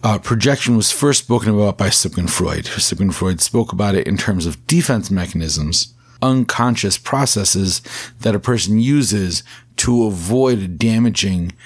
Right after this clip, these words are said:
the sense of self within. Uh, he first spoke about it in an eighteen ninety-five letter where he spoke about one of his patients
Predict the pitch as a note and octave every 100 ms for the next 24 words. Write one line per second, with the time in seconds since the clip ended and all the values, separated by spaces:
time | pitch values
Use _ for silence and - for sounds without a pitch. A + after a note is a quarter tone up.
0 | - - F#2+ G2+ - A2+ F#2+ F#2 - A2
1 | F#2 D#2+ A2 B2+ G2 D#2 _ - - -
2 | _ - - F#2+ F#2+ A2+ - C3+ - A#2+
3 | G2+ G2 G2 G2 F#2+ G2+ - A#2+ A2+ -
4 | A2+ G#2 G2+ F2+ G2+ F2+ F#2 A#2+ G#2+ F2+
5 | E2 - - - - A2 G#2 C3+ C3 A#2
6 | G#2+ G#2 F#2 - - A2+ G#2+ G2 G#2 F#2+
7 | - F3 F3+ - F#2 D#2+ -